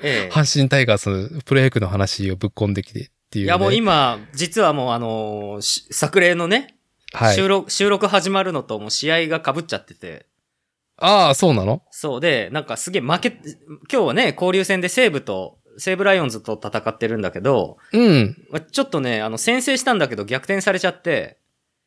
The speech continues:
Speaker 2: はい。
Speaker 1: うわ、これ、まずい流れだなっていう感じだったんですけど、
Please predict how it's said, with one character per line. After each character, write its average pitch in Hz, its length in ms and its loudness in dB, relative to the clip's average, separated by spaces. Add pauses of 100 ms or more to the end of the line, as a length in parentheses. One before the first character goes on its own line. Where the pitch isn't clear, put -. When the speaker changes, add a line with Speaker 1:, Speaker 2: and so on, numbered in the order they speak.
(280)
Speaker 2:
は 123 200 4
い。 - 20 -2
Speaker 1:
う 131 40 -6
わ、 139 300 -6
こ 143 240 -2
れ、 120 140 -8 (380)
ま 123 200 -4
ず 110 180 -10
い 123 120 -10
流 123 300 -6
れ 143 80 0
だ 156 140 2
な 147 220 2
っ - 180 -14
て 147 120 0
い 139 60 4
う 131 100 0
感 147 200 -4
じ 160 60 -4
だ 185 80 6
っ 185 60 -8
た 143 80 0
ん 117 40 2
で - 20 0
す - 80 -12
け 104 100 -4
ど、 101 420 -4